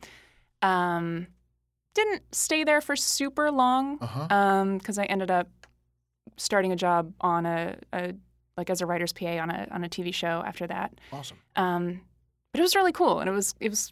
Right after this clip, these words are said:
Speaker 1: fun to see, like, a different side. I would definitely say that the driving people around and seeing celebrities was a little more exciting than,
Speaker 2: Yeah.
Speaker 1: um,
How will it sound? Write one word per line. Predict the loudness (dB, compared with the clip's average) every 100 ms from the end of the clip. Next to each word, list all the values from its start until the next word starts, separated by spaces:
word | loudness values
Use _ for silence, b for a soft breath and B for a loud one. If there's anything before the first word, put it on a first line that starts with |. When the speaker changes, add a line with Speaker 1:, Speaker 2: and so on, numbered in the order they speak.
| 2
Speaker 1:
fun | 4 4
to |
see, | 2 2
like, | 4 4
a | 0
different | -2 -2 -2
side. | 2 4 6
I | 6
would | 6
definitely | 4 2 4
say | 4
that | 2
the | 2
driving | 6 6 6 0
people | 0 2
around | 2
and | 0
seeing | -2 -2
celebrities | -2 -2 -2 -4 -2
was | 0
a | 0
little | 2
more | 2 2
exciting | 4 4 4 4 4
than, | 4 4 4
Speaker 2:
Yeah. | 4 4
Speaker 1:
um, | 2 0